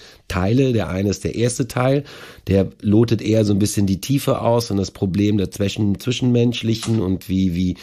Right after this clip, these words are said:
was Einsamkeit auch mit einem Menschen macht. Und der zweite ist Slapstick pur. Und das heißt, du gehst auf die Proben und da geht's dann wirklich auch mal, „Moment mal, hatte ich den Staubsauger in der linken Hand und hab dir mit der rechten eine geknallt oder war das andersrum?“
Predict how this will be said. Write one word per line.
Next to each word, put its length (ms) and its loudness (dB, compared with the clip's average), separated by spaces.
was 220 -2
Einsamkeit 640 2
auch 160 -2
mit 140 0
einem 180 0
Menschen 400 -2
macht. 240 -2
Und 100 -2
der 120 -4
zweite 420 -6
ist 520 -4
Slapstick 580 -6
pur. 420 0
Und 120 0
das 160 0
heißt, 240 -2
du 60 -2
gehst 240 -2
auf 140 -4
die 100 -8
Proben 380 -2
und 80 2
da 100 2
geht's 200 -2
dann 160 -2
wirklich 260 -6
auch 160 -8
mal, 140 2
„Moment 300 2
mal, 140 -2
hatte 120 -4
ich 60 -6
den 120 -6
Staubsauger 460 -4
in 60 -2
der 100 0
linken 340 0
Hand 160 0
und 80 -4
hab 100 -4
dir 100 -2
mit 100 -2
der 100 -2
rechten 240 -2
eine 200 0
geknallt 440 -2
oder 200 -4
war 120 -2
das 100 -2
andersrum?“ 600 -4